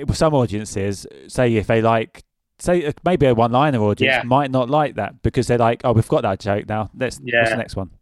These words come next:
Speaker 2: Exactly. Um, what else have I got, mate?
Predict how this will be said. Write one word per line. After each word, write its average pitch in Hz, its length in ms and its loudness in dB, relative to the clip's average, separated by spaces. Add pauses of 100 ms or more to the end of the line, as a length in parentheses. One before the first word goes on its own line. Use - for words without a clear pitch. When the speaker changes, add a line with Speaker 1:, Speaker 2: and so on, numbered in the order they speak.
(140)
Speaker 2:
Exactly. 117 540 -6 (1160)
Um, 113 600 -6 (760)
what 117 120 -18
else - 280 -20
have 110 160 -20
I - 20 -16
got, 117 160 -14
mate? 113 240 -16